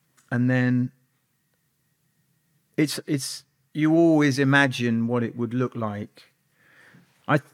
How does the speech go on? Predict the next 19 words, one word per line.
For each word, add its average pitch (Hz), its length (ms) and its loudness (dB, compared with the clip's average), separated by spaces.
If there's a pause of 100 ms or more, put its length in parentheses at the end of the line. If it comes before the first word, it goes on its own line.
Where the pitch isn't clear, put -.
(360)
I 139 80 2
can't 180 340 2
believe 156 840 2 (240)
there's 139 240 2
a 135 60 2
novelist 131 680 2
out 120 240 0
there 107 380 -6 (720)
that 123 160 -4 (180)
doesn't 131 380 2
imagine 123 920 0
their 117 180 -2
novel 107 580 -2 (140)
as 110 160 -6
a 104 60 -8
film 107 480 -4 (1040)
in 117 100 -4
some 117 300 0
way. 104 380 -2